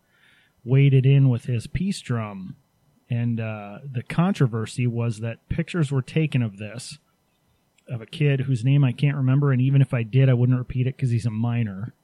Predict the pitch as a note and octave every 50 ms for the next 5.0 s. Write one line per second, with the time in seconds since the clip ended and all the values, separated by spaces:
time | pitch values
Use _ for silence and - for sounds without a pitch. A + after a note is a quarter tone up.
0 | _ _ _ _ _ _ _ _ _ _ _ - B2 A#2+ A#2+ A#2+ A#2 - - C3+
1 | - - - - D3+ D#3 D#3+ D#3+ D3+ C3+ B2 A#2 A2+ A2+ A2 A2 A#2 C3 - _
2 | _ _ _ _ _ _ _ _ _ _ _ _ _ _ _ _ _ _ - C3+
3 | B2 - C#3+ C#3 B2+ C3 C3 B2 - - C3 A#2 A#2 A2+ - - - - D#3 E3
4 | G3 G3+ G3 - C#3+ A#2 G#2+ A2 A2+ A2+ A2+ - B2+ C3 A#2+ A2+ B2 C3 C3